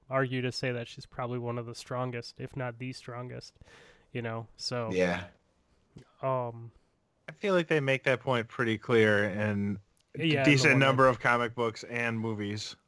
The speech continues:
Speaker 1: Right, right. Yeah, in, in the movies, they kinda, I guess maybe I'm referring more to the movies. In the movies, they kinda touch on it, but I don't, a-, and, and there's a couple scenes, you know, where, when she's with Magneto, where,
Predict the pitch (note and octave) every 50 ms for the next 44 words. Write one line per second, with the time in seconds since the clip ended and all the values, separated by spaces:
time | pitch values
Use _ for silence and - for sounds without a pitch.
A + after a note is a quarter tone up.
0 | _ _ _ _ - _ _ _ _ _ _ G#3 B3 B3 A#3 G#3+ - - _ _
1 | _ _ F3+ F3 E3+ D#3+ D3 C3+ B2 - - D#3+ E3 E3+ E3 D#3 D3+ G3 G#3+ A#3
2 | A3+ F#3 A3 A#3 A#3 A3 G3+ A3+ A#3 B3 C#4 A3+ - F#3 D3+ - - - D3+ D3
3 | D#3 D3+ - E3+ E3 F#3+ F3 - - - _ _ D#3 D3 C#3 C#3+ C#3+ C3+ C3+ C3+
4 | B2 - - - C3+ C3 B2 B2 A#2+ B2 A#2+ A2+ - B2+ A#2 A#2 A#2 A#2+ A#2 A2+
5 | A#2 A#2 A2+ - D3 E3 F3 F3+ F#3+ F#3+ G3 G#3+ F3+ D#3 E3 C#3+ - - D3+ C#3+
6 | C#3 - - - - C#3+ - - D#3+ D3+ D3+ D#3+ E3 E3 - - _ _ - -
7 | - _ _ _ _ _ - - D#3+ D#3 D#3 E3+ F#3 F#3+ E3+ - _ _ - -
8 | - E3+ F#3+ F#3+ - - F#3+ G3+ F#3+ G3 - - F#3+ G3+ G3+ G3+ G3 F3+ E3 F#3
9 | - - F3 - - E3+ D#3+ - - - E3 D#3+ D#3+ D#3+ D#3+ D#3 - D3 D3 C#3+
10 | D3+ C#3+ C#3+ C#3 C#3 C#3 C3+ C3+ B2+ C3 C#3 C3+ B2+ A#2+ - D3 C3+ A#2 A2+ B2
11 | B2+ B2 - - C#3 C3 B2+ B2 A#2+ B2+ B2+ C3 B2+ C3 B2+ B2 A#2+ B2 B2 A#2
12 | - _ _ _ _ _ C3+ C3+ C3 C3 B2 B2 A#2+ A#2+ B2 A#2+